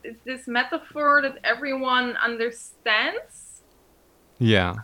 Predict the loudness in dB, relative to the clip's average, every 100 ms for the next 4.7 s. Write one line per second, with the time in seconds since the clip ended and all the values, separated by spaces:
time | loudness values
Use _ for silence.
0 | _ _ _ -18 -18 -6 -4 -2 2 2
1 | 2 0 -2 -2 -12 -14 -20 -18 -18 -20
2 | _ _ _ _ _ _ 2 6 6 4
3 | -4 -12 _ _ _ -18 -12 -12 -2 0
4 | 0 -2 -2 -2 -2 -4